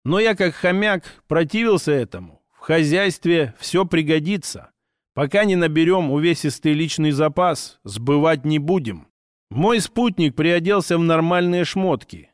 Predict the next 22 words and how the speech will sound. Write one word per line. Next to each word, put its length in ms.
и 100
даже 360
купил 420
зачем-то 680
цельнокованный 920
шлем 560
с 140
узкой 340
полоской 600
для 240
обзора. 580
Он 180
оказался 540
великоват 680
и 80
весил 420
прилично, 680
потому 440
смотрелся, 760
как 140
бесполезное 800
ведро 560